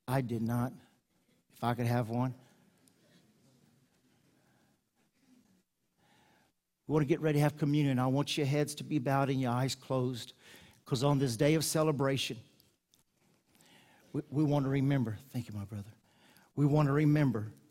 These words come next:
and take a pilgrimage. I want you to go back in time, the day or the night that you accepted Jesus. I want you just to close your eyes and just bow your head and think about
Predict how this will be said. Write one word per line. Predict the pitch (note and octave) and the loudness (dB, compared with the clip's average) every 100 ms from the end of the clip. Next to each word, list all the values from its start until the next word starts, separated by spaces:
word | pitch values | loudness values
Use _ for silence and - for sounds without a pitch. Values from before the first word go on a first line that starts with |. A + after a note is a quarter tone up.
| _ _ _ _ - | _ _ _ _ -8
and | C3 | -2
take | D#3+ D3+ | 0 0
a | D3 | -2
pilgrimage. | - D#3+ C#3 A#2 - - - - _ - | 0 2 2 -2 -10 -14 -16 -18 _ -4
I | C#3 | 0
want | F3+ - | 2 0
you | |
to | E3 C3 | 0 2
go | E3+ | 2
back | F3+ E3 E3 | 4 2 2
in | D3+ | -2
time, | - D#3+ B2+ G#2 - - _ _ - - - - _ - - | 0 0 0 -2 -8 -20 _ _ -20 -20 -20 -20 _ -20 -4
the | B2+ B2+ | -2 4
day | D3+ D#3+ | 8 8
or | D#3+ | 6
the | D3+ | 6
night | D3+ D3 C#3 C3+ | 4 4 4 0
that | - | -2
you | D3 | -2
accepted | A2 - C3 - A#2 | -2 -2 -4 -6 -8
Jesus. | A#2 B2+ G#2 - - - - - _ _ _ _ _ _ _ _ _ _ - - - - _ _ _ _ _ | -4 -4 -6 -10 -10 -12 -14 -20 _ _ _ _ _ _ _ _ _ _ -20 -20 -20 -20 _ _ _ _ _
I | D3+ | 0
want | E3+ | 0
you | D#3 | 2
just | F#3 - | 0 0
to | - | -4
close | F3+ F#3 F3 | 0 2 2
your | E3+ | 2
eyes | D#3 D#3 C3+ A#2+ | 4 4 4 2
and | B2 | -4
just | G#2+ B2 - | -4 -6 0
bow | D3 | 2
your | D3+ D3+ | 2 2
head | C#3+ B2 | 0 0
and | - | 0
think | D#3+ D#3 | -2 -2
about | A2 A#2 A2+ | -4 -4 -4